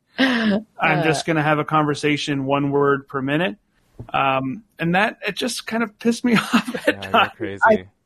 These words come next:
Speaker 1: there was a tone to the movie for sure from beginning to end. Um, and the tone was set by the soundtrack.
Speaker 3: I love
Speaker 1: And
Speaker 3: the soundtrack.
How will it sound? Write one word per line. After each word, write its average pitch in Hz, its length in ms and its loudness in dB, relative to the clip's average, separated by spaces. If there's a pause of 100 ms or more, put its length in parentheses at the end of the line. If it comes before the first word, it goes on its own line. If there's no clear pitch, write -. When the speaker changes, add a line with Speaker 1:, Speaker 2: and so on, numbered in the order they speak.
(240)
Speaker 1:
there 226 180 8
was 269 220 4
a 196 240 6
tone 185 380 2
to 160 120 -8
the 165 60 -2
movie 143 380 2
for 139 180 -12
sure 131 440 -2
from 139 180 -8
beginning 131 380 -6
to 131 160 -4
end. 127 500 -4
Um, 131 480 0 (180)
and 165 120 6
the 156 60 4
tone 226 280 2
was 160 120 0
set 160 360 0
by 147 280 4
the 127 180 -4
soundtrack. 160 580 -2 (120)
Speaker 3:
I 110 100 -12
love 104 240 -6
Speaker 1:
And 156 100 -2
Speaker 3:
the 147 120 -4
soundtrack. 92 440 -10